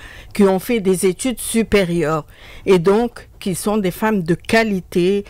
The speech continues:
dont la compétence est avérée, mais elles n'arrivent pas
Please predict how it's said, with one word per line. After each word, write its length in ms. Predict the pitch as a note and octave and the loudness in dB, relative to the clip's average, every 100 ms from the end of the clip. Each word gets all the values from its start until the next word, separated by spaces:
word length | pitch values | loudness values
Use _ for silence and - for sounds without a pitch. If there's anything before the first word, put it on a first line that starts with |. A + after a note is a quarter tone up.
| - | -12
dont 180 | F3+ E3+ | 0 2
la 180 | F3 F3+ | 2 0
compétence 720 | - A3+ A3 G3+ G3+ F#3 - | 0 -2 0 -2 -2 -4 -4
est 180 | F3 A3 | -4 0
avérée, 580 | A3+ F#3+ E3 F3+ G3+ C4 - - | 2 2 0 0 -2 -4 -10 -4
mais 500 | F3 F#3 G3+ G#3+ C4 - - - - - | 2 4 4 2 0 -6 -20 -20 -4 2
elles 240 | B3+ A#3+ | 2 4
n'arrivent 460 | A3 F#3+ F#3+ - - - | 2 0 -4 -6 -8 -4
pas 280 | G3+ A#3+ | -2 -4